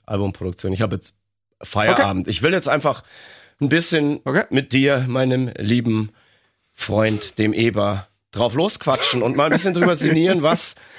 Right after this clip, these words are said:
Speaker 1: in den letzten beiden Wochen eigentlich alles so passiert ist oder was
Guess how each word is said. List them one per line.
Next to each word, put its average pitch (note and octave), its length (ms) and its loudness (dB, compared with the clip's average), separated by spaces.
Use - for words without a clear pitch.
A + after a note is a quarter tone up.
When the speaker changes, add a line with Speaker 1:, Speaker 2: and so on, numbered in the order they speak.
Speaker 1:
in D#3 140 2
den D3+ 120 4
letzten D#3+ 380 0
beiden D3 320 0
Wochen F#3 240 -4
eigentlich D3+ 300 -2
alles D3 320 0
so A2+ 380 -4
passiert F#3+ 600 0
ist - 200 2
oder C3 240 2
was D3 320 0